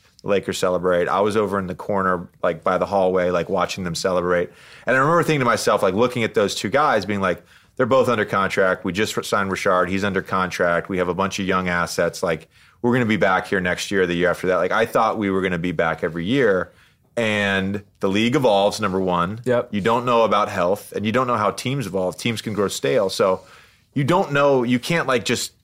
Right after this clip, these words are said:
Speaker 1: assume there's gonna be a carryover to the
Speaker 2: Yeah.
Speaker 1: next year. That's not how the league works.
Speaker 2: No,
Speaker 1: At
Speaker 2: never.
Speaker 1: all.
Speaker 2: Never, never has. And,
Speaker 1: Yeah.
Speaker 2: and, and, uh, you know, especially with health, with you guys, because you
Speaker 1: Yeah.
Speaker 2: guys have,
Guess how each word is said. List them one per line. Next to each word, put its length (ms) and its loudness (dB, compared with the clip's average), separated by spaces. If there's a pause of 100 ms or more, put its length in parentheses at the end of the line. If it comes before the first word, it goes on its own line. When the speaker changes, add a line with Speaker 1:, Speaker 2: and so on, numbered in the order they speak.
(180)
Speaker 1:
assume 460 -2
there's 180 2
gonna 160 0
be 120 2
a 60 0
carryover 640 2
to 60 0
the 60 4
Speaker 2:
Yeah. 100 4
Speaker 1:
next 300 -2
year. 320 0
That's 180 2
not 140 2
how 80 4
the 80 2
league 240 2
works. 280 0
Speaker 2:
No, 220 0
Speaker 1:
At 80 -8 (260)
Speaker 2:
never. 200 2
Speaker 1:
all. 240 0 (420)
Speaker 2:
Never, 220 4
never 240 4
has. 340 2
And, 240 -2
Speaker 1:
Yeah. 140 4
Speaker 2:
and, 260 -4 (140)
and, 480 -2 (580)
uh, 280 2
you 80 -2
know, 100 0
especially 480 -2
with 160 -6
health, 460 -4 (140)
with 200 -8
you 80 -4
guys, 180 0
because 220 -8
you 100 -8
Speaker 1:
Yeah. 140 2
Speaker 2:
guys 140 0
have, 220 -10